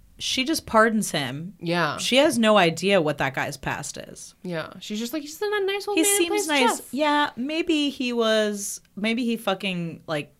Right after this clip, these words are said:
Speaker 1: kills people. I, I don't know. Like, we
Speaker 2: Or,
Speaker 1: don't
Speaker 2: like,
Speaker 1: know what
Speaker 2: why
Speaker 1: his
Speaker 2: would you
Speaker 1: past is.
Speaker 2: sell your soul to be good at chess? There must be something, like, si-, sinister going on. Like,
Speaker 1: Well, I think that he just really loved chess, right? That was the whole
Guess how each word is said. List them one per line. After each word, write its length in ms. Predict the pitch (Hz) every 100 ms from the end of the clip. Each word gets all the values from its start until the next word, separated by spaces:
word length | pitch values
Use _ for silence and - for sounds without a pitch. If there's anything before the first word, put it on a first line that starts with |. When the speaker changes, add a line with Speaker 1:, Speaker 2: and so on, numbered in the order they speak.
| _ _ -
Speaker 1:
kills 380 | 196 185 165
people. 320 | - 127 127 -
I, 160 | 202 269
I 140 | 285
don't 120 | 359
know. 140 | 359 277
Like, 160 | 240
we 100 | 277
Speaker 2:
Or, 60 | 269
Speaker 1:
don't 80 | 294
Speaker 2:
like, 80 | 262
Speaker 1:
know 80 |
what 160 | 240 226
Speaker 2:
why 40 |
Speaker 1:
his 80 | 311
Speaker 2:
would 100 | 330
you 60 | 233
Speaker 1:
past 200 | 240 -
is. 100 | 151
Speaker 2:
sell 220 | 233 254
your 180 | 285 247
soul 400 | 226 - 214 247
to 60 | 233
be 80 | 208
good 120 | 226
at 160 | 208 -
chess? 420 | - 208 220 -
There 120 | 196
must 180 | 208 214
be 60 |
something, 480 | 240 240 226 226 202
like, 340 | 190 160 - -
si-, 920 | - - - - - - - 175 175
sinister 1080 | - - - - - - - 170 202 - 170
going 260 | 151 143 -
on. 340 | - - 165
Like, 140 | 165
Speaker 1:
Well, 140 | 196 196
I 100 | 196
think 280 | 214 202 170
that 120 | 147
he 100 | 156
just 220 | 156 -
really 200 | 143 139
loved 240 | - -
chess, 440 | - - - - -
right? 240 | - -
That 140 | - -
was 160 | -
the 80 | -
whole 380 | 160 - -